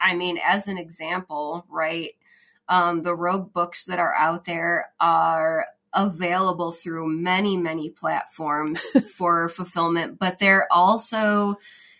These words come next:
Speaker 1: available from us.
Speaker 2: Yeah.
Speaker 1: You know, like a signed copy from us.
Speaker 2: Yeah.
Speaker 1: Um, so you don't necessarily even have to pick one or the other. You know, if you wanted to do specialty t-shirt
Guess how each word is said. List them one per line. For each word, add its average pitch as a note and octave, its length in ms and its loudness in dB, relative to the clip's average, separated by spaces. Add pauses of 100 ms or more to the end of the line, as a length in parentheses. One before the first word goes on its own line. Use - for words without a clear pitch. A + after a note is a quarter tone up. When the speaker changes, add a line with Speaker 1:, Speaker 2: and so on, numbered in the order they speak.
(140)
Speaker 1:
available F#3+ 640 4
from F3 280 2
us. - 560 0 (260)
Speaker 2:
Yeah. C#3+ 160 8
Speaker 1:
You F#3 80 6
know, E3+ 240 4
like F3 200 0
a E3+ 60 0
signed E3+ 420 -2
copy E3 360 -2
from D#3+ 260 -4
us. F3 460 0
Speaker 2:
Yeah. B2+ 220 4 (260)
Speaker 1:
Um, E3+ 340 0
so G3 320 0 (220)
you A3+ 220 -2
don't F4 280 0
necessarily B3 720 0
even G#3+ 160 0
have G3+ 200 0
to G3 100 -8
pick G3+ 260 -6
one G3 220 0
or F3 100 -4
the D#3+ 140 -6
other. F3 400 0
You F3 200 -4
know, E3+ 180 2
if E3+ 140 -10
you G#3 140 -2
wanted G3 380 0
to F3 80 -4
do F3 400 0 (320)
specialty A#3 680 0
t-shirt G3 520 -4